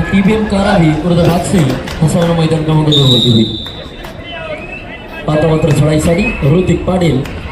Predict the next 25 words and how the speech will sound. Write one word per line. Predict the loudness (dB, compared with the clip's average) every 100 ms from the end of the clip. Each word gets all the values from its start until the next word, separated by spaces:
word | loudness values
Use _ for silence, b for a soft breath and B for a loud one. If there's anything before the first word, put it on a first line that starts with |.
| -6
बावीस | -4 0 0 0
नंबरच्या | 0 0 2
जर्सीमध्ये. | 2 2 2 2 2 0 -4 -10 -12 -12 -4
हे | 0 2 2
वादळ | 2 2 2 2 0 -2 -2 2
रोखण्यामध्ये | 2 2 2 2 2 2 2 2 0 -4 -8 0
वारंवार | 2 2 2 0 0 0 0 -2
आपल्याला | -2 -2 0 2
यशस्वी | 2 2 2 2 2
ठरावं | 2 2 0
लागेल, | 0 2 0 0 -4 -8 -6 -4 -2
जर | 0 0
या | 0
सामन्यामध्ये | 0 2 2 2
विजय | 2 2 0 0 -4 -8 -4 -2
संपादन | 0 0 0 0
करायचा | 0 2 2
असेल. | 2 2 0 -2 -8 -10 -4
परंतु | 0 2 2 2
ऋतिक | 2 0 0 0 0 -2 -6
पाटील | -4 -2 2 2
देखील | 2 2 2 2 -2 -6 -8 -8 -4 -2
या | -2 0
अलिबाग | 0 2 0 0
तालुक्याचा | 0 2 2 2 2 0